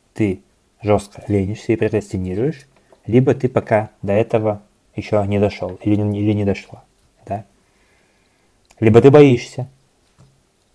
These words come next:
Ну, собственно, это все. <laughs> Потому что, да, я немножко расскажу щас про, про все эти, про, про все эти форматы страха белого листа, да.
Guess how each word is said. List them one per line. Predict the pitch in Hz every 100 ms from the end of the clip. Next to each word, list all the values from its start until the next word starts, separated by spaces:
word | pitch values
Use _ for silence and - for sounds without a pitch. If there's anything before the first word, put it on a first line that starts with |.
| _ _ _ _ _ _ _ _ _ _ _ _ _
Ну, | 107 107
собственно, | - 101 - 101
это | 101
все. | - - 95 _ _ -
<laughs> | - - _ - 113 95
Потому | 95 98 98
что, | 95 - 98 95 - -
да, | 104 101 104
я | 104 104 101
немножко | 101 101 98 -
расскажу | 98 - 101
щас | 117 98 90 - _ _
про, | 107 95 98 95 95 _ _ _ _ _ _
про | 101
все | -
эти, | 107 98 101 _ _ _
про, | - 101
про | 104
все | 98 107
эти | 104
форматы | - 98 104 104 95 - _ -
страха | - 101 101 101
белого | 101 95 95
листа, | 92 - - - _ -
да. | 95